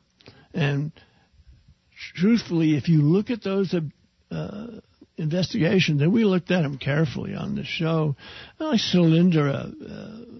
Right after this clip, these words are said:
uh, uh, investigation, nothing there.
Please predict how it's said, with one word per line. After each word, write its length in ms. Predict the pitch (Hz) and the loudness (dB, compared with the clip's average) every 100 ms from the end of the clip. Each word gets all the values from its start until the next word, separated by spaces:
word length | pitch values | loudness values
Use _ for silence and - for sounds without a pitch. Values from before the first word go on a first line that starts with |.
| - 220 _ _ _ _ _ _ _ _ _ | -20 -20 _ _ _ _ _ _ _ _ _
uh, 40 | |
uh, 260 | - - - - 247 349 _ _ _ | -20 -20 -20 -20 -20 -20 _ _ _
investigation, 1160 | - 160 147 180 - 185 147 151 143 196 - 185 | -2 0 0 -2 -4 -4 -2 -2 -2 -4 2 4
nothing 440 | 165 160 156 135 | 4 4 2 0
there. 400 | 131 - - 190 | -2 -6 -10 -12